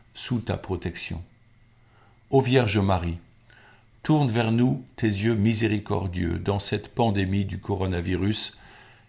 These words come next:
et réconforte ceux qui sont perdus et qui pleurent leurs proches qui sont morts, enterrés parfois d'une manière qui blesse l'âme. Soutiens ceux qui sont angoissés par les personnes malades, auprès desquelles, pour empêcher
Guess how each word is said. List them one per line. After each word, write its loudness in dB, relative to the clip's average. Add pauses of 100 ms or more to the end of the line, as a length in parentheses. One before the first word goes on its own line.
et -2
réconforte 2
ceux 0
qui -4
sont -2
perdus 2
et 2
qui -4
pleurent 4
leurs 2
proches -4
qui -6
sont -6
morts, -2 (420)
enterrés 2
parfois 0
d'une 0
manière 2
qui -2
blesse -2
l'âme. 0 (1040)
Soutiens 0
ceux 2
qui -4
sont -4
angoissés 2
par -2
les -2
personnes -2
malades, 0 (380)
auprès -2
desquelles, 2
pour -2
empêcher 0